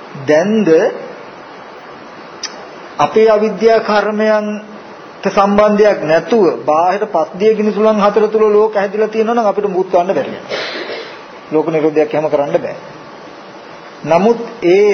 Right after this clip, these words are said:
පස්දිය පටිආපෝ තේජෝ වායෝ කියන හතරද උපකාරයක් වෙලා අපේ අවිද්‍යා කර්මයන්ටයි ලෝකෙ හැදෙන්නේ කියන තැනකින් තියෙන්න ඕනේ. ඉතින් ඔන්න ඔය වගේ ධර්මතා ටිකක් තියෙනවා. ඉතින්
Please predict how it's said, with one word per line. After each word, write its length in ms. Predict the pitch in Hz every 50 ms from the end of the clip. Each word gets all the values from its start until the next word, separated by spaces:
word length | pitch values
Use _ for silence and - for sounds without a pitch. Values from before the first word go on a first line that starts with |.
| 175 151 -
පස්දිය 560 | - 156 151 - - - 190 180 196 208 190 180 -
පටිආපෝ 600 | - - 151 151 - 190 190 196 196 196 196 202
තේජෝ 320 | 202 196 196 185 196 202 196
වායෝ 240 | 196 196 202 196 -
කියන 160 | 208 202 185
හතරද 600 | 156 151 143 147 - - 196 214 - 208 156 156 175 226 294 - - - - - - - - - - - - - - - - - -
උපකාරයක් 920 | - 320 - - 247 240 247 247 247 240 240 233 220 208 202 185 175 151 - - 147
වෙලා 400 | 143 147 160 175 196 202 214 214 220 214 - - -
අපේ 380 | 151 147 - - 240 247 240 240
අවිද්‍යා 500 | 226 226 226 220 185 208 220 226 220 208
කර්මයන්ටයි 640 | 214 202 208 196 196 208 202 208 208 202 208 202 196 190
ලෝකෙ 260 | 196 196 196 196 196
හැදෙන්නේ 500 | 175 185 180 190 185 185 185 190 190 185
කියන 180 | 185 185 185 175
තැනකින් 460 | 165 - 170 165 165 156 180 202 247 427 - - - - - - -
තියෙන්න 320 | 147 143 131 131 135 135
ඕනේ. 240 | - - - - - - - - - - - - - - - - - - - - - - - - - - - - -
ඉතින් 300 | - 160 160 196 196 180 151 135 - - - -
ඔන්න 240 | - 165 160 170 170
ඔය 200 | 160 147 156 165
වගේ 380 | 170 170 165 165 170 165 151 139 131 - 143 - - - - - - - - - - - - - 120 - - - 160 139
ධර්මතා 520 | - 135 131 131 143 151 151 - 156 143
ටිකක් 280 | 143 - - 143 131 - -
තියෙනවා. 300 | - 147 147 147 147 147
ඉතින් 240 | 143 - - 131